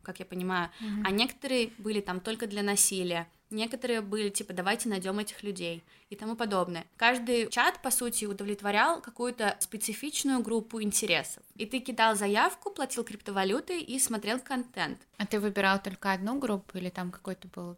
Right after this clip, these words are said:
Speaker 2: типа,
Speaker 1: Ты мог
Speaker 2: доступ ко
Speaker 1: платить
Speaker 2: всем?
Speaker 1: за все, если
Speaker 2: Мгм.
Speaker 1: хочешь. Но тот факт, сколько ты заплатишь, зависел исключительно от того, какую информацию ты будешь смотреть в этом чате. Это было триста долларов, а иногда это было пятнадцать тысяч долларов.
Speaker 2: Мгм.
Speaker 1: Самая дорогая, по-моему, была
Speaker 2: Ого.
Speaker 1: пятнадцать. Если ты хочешь там вот реально в другие комнаты, ты платишь отдельно.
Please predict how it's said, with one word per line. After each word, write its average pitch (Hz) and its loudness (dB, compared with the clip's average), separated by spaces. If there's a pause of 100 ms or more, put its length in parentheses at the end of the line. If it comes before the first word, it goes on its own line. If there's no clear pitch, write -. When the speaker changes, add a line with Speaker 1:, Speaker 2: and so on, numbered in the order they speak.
Speaker 2:
типа, - -10
Speaker 1:
Ты 240 2
мог 240 2
Speaker 2:
доступ 190 -6
ко - -4
Speaker 1:
платить 214 0 (140)
Speaker 2:
всем? 190 2
Speaker 1:
за 208 4
все, 185 -2
если 170 -10
Speaker 2:
Мгм. 190 -6
Speaker 1:
хочешь. 185 -8 (320)
Но 240 2
тот 254 2
факт, 240 6
сколько 226 -2
ты 226 -6
заплатишь, 269 2
зависел 247 0
исключительно 233 -4
от 214 -2
того, 214 0
какую 240 -6
информацию 220 -2
ты 202 -10
будешь 208 -2
смотреть 202 -4
в 214 -8
этом 196 -8
чате. - -4
Это 202 -6
было 214 -2
триста 214 -6
долларов, 226 0
а 196 0
иногда 202 2
это 240 -4
было 202 -2
пятнадцать 196 -4
тысяч 185 -10
долларов. 180 -6
Speaker 2:
Мгм. 226 -6
Speaker 1:
Самая 202 4
дорогая, 202 -2
по-моему, 240 2
была 214 2
Speaker 2:
Ого. 196 2
Speaker 1:
пятнадцать. 190 0
Если 254 0
ты 262 -6
хочешь 254 -2
там 185 -2
вот 180 -6
реально 190 2
в - -14
другие 196 -8
комнаты, 339 -4
ты - -10
платишь 226 0
отдельно. 185 -6